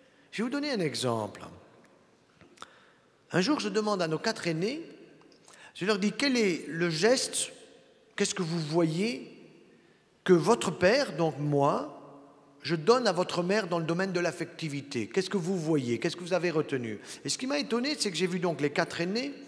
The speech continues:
séparément et j'ai eu droit à la même réponse. Le même jour, ils ne pouvaient pas s'être passé le mot.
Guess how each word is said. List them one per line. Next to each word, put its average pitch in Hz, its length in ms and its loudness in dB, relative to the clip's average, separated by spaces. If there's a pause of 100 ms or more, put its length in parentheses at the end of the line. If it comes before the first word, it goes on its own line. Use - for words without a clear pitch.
(300)
séparément 226 720 2
et 214 60 -2
j'ai 170 80 -4
eu 185 60 -4
droit 214 160 2
à - 20 2
la 208 100 4
même 285 140 -4
réponse. 135 580 -2 (840)
Le 147 100 -4
même 190 200 0
jour, 247 220 0
ils 254 40 0
ne 196 40 -2
pouvaient 214 160 4
pas - 160 0
s'être 208 200 -2
passé 165 260 0
le 143 100 2
mot. 117 240 0